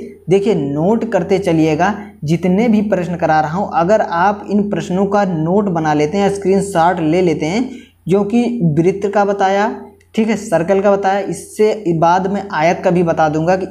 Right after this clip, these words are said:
इससे रिलेटेड इतने ही प्रश्न बनेंगे, इससे ज़्यादा कुछ नहीं बनेंगे। जो भी आपका आगामी एग्जाम होगा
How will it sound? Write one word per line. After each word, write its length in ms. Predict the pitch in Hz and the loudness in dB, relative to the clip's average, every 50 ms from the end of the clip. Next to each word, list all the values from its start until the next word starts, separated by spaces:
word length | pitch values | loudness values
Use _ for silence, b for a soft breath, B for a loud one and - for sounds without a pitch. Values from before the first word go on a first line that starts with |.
| - | -6
इससे 300 | 170 160 - - 202 196 190 | -6 -6 -2 0 2 2 2
रिलेटेड 420 | 175 170 165 165 160 185 196 - | 2 2 0 0 0 -2 -2 -2
इतने 280 | 165 156 - 160 160 156 | -2 -2 -2 -2 -2 0
ही 160 | 147 151 185 202 | 0 0 0 0
प्रश्न 440 | - - 156 160 175 - 196 190 160 | 0 0 -2 -2 -2 0 0 0 2
बनेंगे, 440 | 135 127 131 131 127 123 120 131 127 - B B B B B | 2 4 4 2 2 0 0 0 0 0 B B B B B
इससे 300 | 151 147 - - 185 185 | -8 -6 -2 0 2 2
ज़्यादा 280 | 165 151 143 143 170 170 | 4 2 2 2 0 -2
कुछ 260 | 165 - 160 151 - | -2 -4 -6 -4 -2
नहीं 160 | 165 147 147 135 | -2 0 0 2
बनेंगे। 440 | 139 131 131 127 123 120 123 117 B B B B B B 147 | 2 2 2 0 0 -2 -4 -6 B B B B B B 0
जो 200 | 143 165 185 180 | 2 2 2 4
भी 140 | 180 202 196 | 2 2 2
आपका 300 | 170 165 170 165 180 170 | 2 2 0 0 0 0
आगामी 360 | 160 151 156 156 156 160 156 | 2 2 2 0 2 0 0
एग्जाम 400 | 147 139 131 143 135 143 165 175 | -2 -2 -2 -4 -2 0 2 2
होगा 360 | 170 175 180 202 202 202 202 | 2 2 2 2 0 0 -2